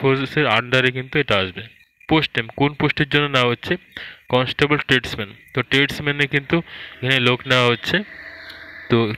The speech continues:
এখানে ট্রেডসম্যান বলে রাখি, ট্রেডসম্যানের ক্ষেত্রে কী আসতে পারে, বারবার আসতে পারে, তারপরে কার্পেন্টার আসতে পারে, তারপর সুইপার আসতে পারে, এরকম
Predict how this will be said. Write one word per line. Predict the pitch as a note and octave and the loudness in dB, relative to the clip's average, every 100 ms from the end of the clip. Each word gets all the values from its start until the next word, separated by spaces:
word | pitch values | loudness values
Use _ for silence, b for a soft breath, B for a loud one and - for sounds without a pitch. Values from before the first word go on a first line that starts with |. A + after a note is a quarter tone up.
| - | -2
এখানে | B2 D3+ D#3+ | -2 -2 -4
ট্রেডসম্যান | - D3+ - E3 D#3+ | 0 0 2 -2 2
বলে | C#3 C#3+ | 4 4
রাখি, | C#3 A#2 | 2 0
ট্রেডসম্যানের | - C3+ - D3 D3+ | 0 0 2 0 2
ক্ষেত্রে | D3+ C#3+ D3+ | 0 0 -2
কী | C3 C3+ | 2 2
আসতে | C3 - C3 | 2 2 2
পারে, | B2+ F3 - B B B B - | 4 0 -4 B B B B -2
বারবার | A#2 B2 C3 C3+ C3+ | 4 4 4 4 4
আসতে | B2+ - B2+ | 2 2 0
পারে, | A#2+ C3 G3 - B B B B - A#2 A#2+ A#2 - | 2 2 -2 -12 B B B B -8 -2 -2 -2 2
তারপরে | B2 B2+ C3 | 2 4 2
কার্পেন্টার | B2+ B2 B2 C#3+ C3+ C#3 B2 | 4 2 4 0 2 2 2
আসতে | A2 - | 0 0
পারে, | B2+ C3+ E3+ - - - B B B B - - | 2 2 0 -6 -20 -20 B B B B -20 0
তারপর | B2 B2 - B2+ B2+ A#2+ - | 2 2 2 2 2 0 -8
সুইপার | - C3+ C3+ C#3 | -2 0 2 2
আসতে | B2+ - C3+ | 2 0 0
পারে, | C3 D3 | 2 2
এরকম | D3+ D3 | 2 -2